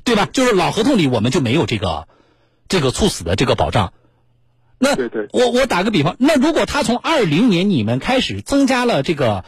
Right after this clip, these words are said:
Speaker 1: 新的保障，他就换了一份合同的话，他重新买你们新的产品，那就应该在理赔范围，我能这么理解？
Speaker 2: 呃，没错，没错。
Speaker 1: 好，那现在啊，因为在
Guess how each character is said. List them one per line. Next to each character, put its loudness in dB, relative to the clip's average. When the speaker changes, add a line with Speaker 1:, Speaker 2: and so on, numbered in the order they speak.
Speaker 1:
新 0
的 2
保 -2
障， 0
他 -2
就 0
换 0
了 2
一 0
份 0
合 -6
同 0
的 0
话， -6
他 -2
重 0
新 2
买 0
你 2
们 0
新 0
的 2
产 -2
品， -4
那 2
就 2
应 4
该 2
在 -2
理 -4
赔 -2
范 0
围， 0
我 0
能 2
这 2
么 2
理 2
解？ -2
Speaker 2:
呃， 0
没 0
错， -2
没 -2
错。 -4
Speaker 1:
好， 0
那 2
现 0
在 2
啊， -2
因 0
为 2
在 -2